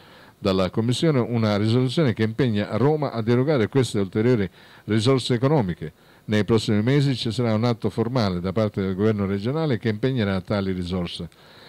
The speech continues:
Sulla realizzazione dell'opera, il parlamentare regionale aggiunge: "Il progetto dell'ospedale ad oggi non è compromesso,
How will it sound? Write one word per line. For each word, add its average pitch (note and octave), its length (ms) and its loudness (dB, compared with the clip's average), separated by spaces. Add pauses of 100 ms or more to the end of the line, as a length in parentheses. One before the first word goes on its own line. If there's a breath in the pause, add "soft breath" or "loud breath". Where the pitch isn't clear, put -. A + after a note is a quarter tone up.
(140 loud breath)
Sulla F#2+ 380 2
realizzazione G2 580 0
dell'opera, A#2+ 440 4
il G2+ 60 2
parlamentare A2+ 520 0
regionale C3+ 480 -2
aggiunge: D#3+ 520 -2
"Il A#2 120 -6
progetto A#2 440 0
dell'ospedale G#2+ 580 0
ad G#2 100 0
oggi C#3 340 2
non A#2+ 240 0
è D#3 100 0
compromesso, C3 760 -2